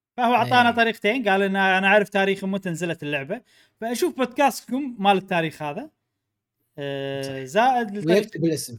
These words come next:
Speaker 1: الطريقة الثانية
Speaker 2: مم.
Speaker 1: إن أكتب قهوة جيمر وأكتب اسم اللعبة وراح تطلع لي فيديوهات. زين والله، حلو، شيء حلو بصراحة.
Speaker 2: برافو. نعم.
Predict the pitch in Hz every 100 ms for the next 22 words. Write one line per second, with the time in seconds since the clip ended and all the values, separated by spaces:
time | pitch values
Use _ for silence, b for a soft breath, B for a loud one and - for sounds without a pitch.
0 | - 180 240 294 240 208 247 254 233 233
1 | 240 226 156 226 190 165 196 262 254 220
2 | 214 - 190 185 170 151 185 196 180 -
3 | 170 135 127 117 113 101 _ _ _ _
4 | _ _ _ _ _ _ - 440 440 175
5 | 147 _ _ 330 330 135 _ _ _ 180
6 | 202 143 _ - - _ _ 120 104 92
7 | _ _ _ _ _ _ _ - 95